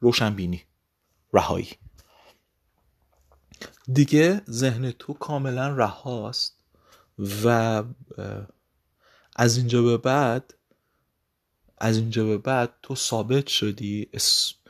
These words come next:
ثبات پیدا کردی در یک روشنبینی مطلق.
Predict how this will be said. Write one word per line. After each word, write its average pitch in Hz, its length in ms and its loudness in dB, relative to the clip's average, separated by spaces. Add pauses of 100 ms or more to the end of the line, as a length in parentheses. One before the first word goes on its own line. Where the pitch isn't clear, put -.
(280)
ثبات 123 640 2
پیدا 120 300 -4
کردی 101 600 -10
در 101 460 -6 (560)
یک 117 220 0
روشنبینی 107 880 0
مطلق. 104 720 0